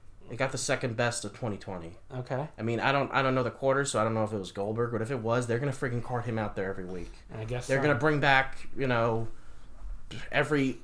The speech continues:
Speaker 1: legend from, like, the nineties. They're, they're gonna
Speaker 2: How many
Speaker 1: yeah.
Speaker 2: times can they do this? Are they all gonna try to die in the
Speaker 1: Uh,
Speaker 2: ring?
Speaker 1: well, that is the o-, the only people turn to watch people from, like, their childhood these days because they haven't made any stars.
Speaker 2: Yeah.
Speaker 1: So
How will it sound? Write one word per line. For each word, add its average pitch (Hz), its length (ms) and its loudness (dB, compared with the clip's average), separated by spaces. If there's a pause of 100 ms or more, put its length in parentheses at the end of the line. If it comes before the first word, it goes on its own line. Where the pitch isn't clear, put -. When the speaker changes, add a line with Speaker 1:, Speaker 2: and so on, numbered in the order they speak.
(140)
Speaker 1:
legend 135 500 2
from, 123 160 0
like, 123 180 0
the 123 60 -2
nineties. 120 800 0
They're, 113 160 -4
they're 117 180 -2
gonna 117 240 0 (920)
Speaker 2:
How 185 100 4
many 294 120 8
Speaker 1:
yeah. - 60 -2
Speaker 2:
times 262 180 2
can 233 80 4
they 175 100 4
do 147 240 -2
this? - 240 -6
Are 139 40 0
they 147 60 4
all 175 160 12
gonna 170 260 2 (100)
try 180 220 6
to 180 40 0
die 143 260 6
in 175 80 4
the 165 80 4
Speaker 1:
Uh, 139 60 6
Speaker 2:
ring? 143 240 6
Speaker 1:
well, 185 300 10
that 190 180 6
is - 400 4
the 202 140 6
o-, 214 100 8
the 220 100 8
only 262 140 12
people 262 240 6
turn 262 220 8
to 226 60 10
watch 226 340 8
people 214 260 2
from, 190 120 0
like, 180 120 2
their 147 100 0
childhood 110 460 2
these 98 180 -4
days 98 200 0
because 113 160 -2
they 135 80 4
haven't 127 160 2
made 131 180 2
any 98 120 -2
stars. - 580 0 (140)
Speaker 2:
Yeah. 123 360 -2 (320)
Speaker 1:
So 90 400 -6